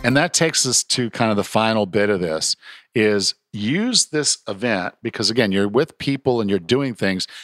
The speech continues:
use it and find distractions. Okay?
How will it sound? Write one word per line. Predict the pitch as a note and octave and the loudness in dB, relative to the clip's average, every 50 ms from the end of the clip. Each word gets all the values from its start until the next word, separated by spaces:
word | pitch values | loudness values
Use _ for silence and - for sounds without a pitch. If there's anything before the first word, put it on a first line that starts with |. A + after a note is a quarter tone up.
| - _ - | -20 _ -4
use | A2+ C3 F3+ G#3+ A#3 F#3+ G3 | 0 2 2 4 4 4 4
it | F3+ C3+ - _ _ _ _ | 2 2 -2 _ _ _ _
and | B2 A#2+ A#2 | -2 -2 0
find | - - A#2+ A#2 A2+ A2+ | 0 2 2 2 2 0
distractions. | A2+ A2+ - - C3+ A#2+ A2+ - - - F2 E2 - - - - - _ _ _ _ _ _ _ _ _ _ _ _ _ _ _ _ _ _ _ - | 0 -2 0 2 2 2 2 2 0 -2 -2 -4 -6 -6 -6 -6 -8 _ _ _ _ _ _ _ _ _ _ _ _ _ _ _ _ _ _ _ -6
Okay? | G#2+ - - A2+ G2+ F#2+ G2+ | -6 -2 2 2 2 2 2